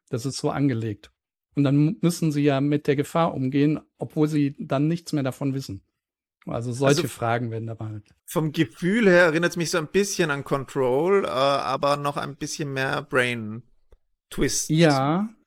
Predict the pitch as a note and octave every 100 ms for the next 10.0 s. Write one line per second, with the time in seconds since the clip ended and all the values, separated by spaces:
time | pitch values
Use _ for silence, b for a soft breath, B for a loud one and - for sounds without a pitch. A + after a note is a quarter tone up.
0 | _ _ _ _ _ _ C#3+ C3+ D3 E3+
1 | D#3+ D#3+ D3 E3+ A3+ G3+ - F#3 - D#3+
2 | D#3+ - C#3 A#2 - - B2+ - - A2+
3 | A#2 - _ _ _ _ _ _ _ _
4 | _ _ _ _ D#3 D3+ - D3+ E3+ F#3+
5 | F#3 F3+ - E3 E3 F3+ - E3+ E3+ D#3+
6 | E3+ - E3+ D3+ D#3+ D3+ E3+ E3 D#3+ F3
7 | F3 - - D#3 D3+ C#3+ - - D3 F3
8 | G3 G3 - E3 G3+ G3+ E3+ - D#3 D#3
9 | D3 - D3+ E3 C#3+ A2+ A#2 A2+ G#2+